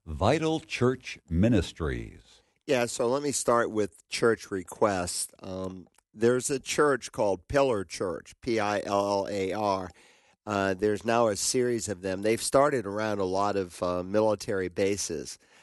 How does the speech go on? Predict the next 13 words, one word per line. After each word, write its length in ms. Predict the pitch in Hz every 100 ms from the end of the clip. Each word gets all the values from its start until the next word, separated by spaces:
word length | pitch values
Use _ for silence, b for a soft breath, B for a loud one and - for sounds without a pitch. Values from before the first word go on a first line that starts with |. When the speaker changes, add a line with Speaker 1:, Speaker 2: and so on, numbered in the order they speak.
| b
Speaker 2:
They 160 | 143 156
are 280 | - 156 160
reformed 680 | 147 123 - 131 135 127 110
in 160 | 107
their 160 | 107 98
doctrine, 680 | 95 104 104 - 107 78 - b b b b -
uh, 300 | 98 95 95
Calvinistic, 1000 | - 117 110 113 110 107 - 107 104 104 - _
uh, 360 | 92 95 90 90
five-pointers, 1200 | 90 - 110 107 - - 110 104 104 104 98 - - _ _ _ _
uh, 220 | 101 95 95
but 320 | 95 120 104
they 320 | 123 113 113